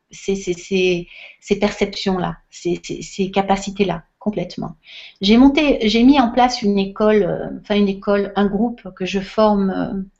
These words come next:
il y a deux ans, j'ai mis en place, oui, enfin dix-huit mois, ouais, pas, un an et demi, parce que j'étais persuadée, euh, persuadée de cela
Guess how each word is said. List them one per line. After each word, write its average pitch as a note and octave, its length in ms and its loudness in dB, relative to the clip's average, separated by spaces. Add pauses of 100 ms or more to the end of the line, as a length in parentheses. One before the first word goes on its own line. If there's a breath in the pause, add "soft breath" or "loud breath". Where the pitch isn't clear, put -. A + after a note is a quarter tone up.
il G3 60 -8
y F#3 40 -2
a F3+ 40 -4
deux F#3+ 280 -2
ans, B3 180 0
j'ai - 160 -8
mis F#3+ 140 -2
en G3 60 -4
place, A#3+ 520 -6
oui, - 320 -6 (260)
enfin - 280 -4
dix-huit G3 320 2
mois, A3 500 6
ouais, - 100 -10 (520)
pas, - 120 -4 (140)
un G#3 100 4
an G#3+ 80 4
et A3+ 60 6
demi, C#4+ 300 6 (1700 loud breath)
parce A#3 220 -2
que A#3+ 80 0
j'étais A#3+ 220 2
persuadée, A#3+ 760 2
euh, F#3 520 -2 (880 soft breath)
persuadée G3 500 0
de E3+ 100 -2
cela C#4 600 0